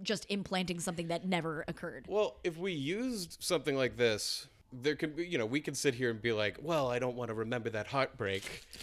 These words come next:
Speaker 2: and then remo-, so remove that memory.
Speaker 1: Mm-hmm.
Speaker 2: Although the negative experiences are what make us who we are.
Speaker 1: Exactly.
Speaker 2: So we shouldn't really be incentivized to remove negative experiences. To take that to the army thing, where somebody with P T S D,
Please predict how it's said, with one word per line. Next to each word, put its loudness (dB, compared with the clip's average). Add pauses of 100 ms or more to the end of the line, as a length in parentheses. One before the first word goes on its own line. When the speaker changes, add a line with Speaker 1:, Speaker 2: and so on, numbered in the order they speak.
(320)
Speaker 2:
and 2
then 4
remo-, 2
so 2
remove 2
that 6
memory. 2
Speaker 1:
Mm-hmm. -2
Speaker 2:
Although 8
the 4
negative 4
experiences 0
are 4 (120)
what 2
make 2
us 0
who 0
we 2
are. 4
Speaker 1:
Exactly. -6
Speaker 2:
So 8
we 0
shouldn't 6
really 6
be 2
incentivized 2
to -4
remove 2
negative -2
experiences. -8 (100)
To 2
take 2
that 2
to 2
the 4
army 4
thing, -6 (100)
where 2
somebody 0
with -2
P 0
T 0
S 0
D, -2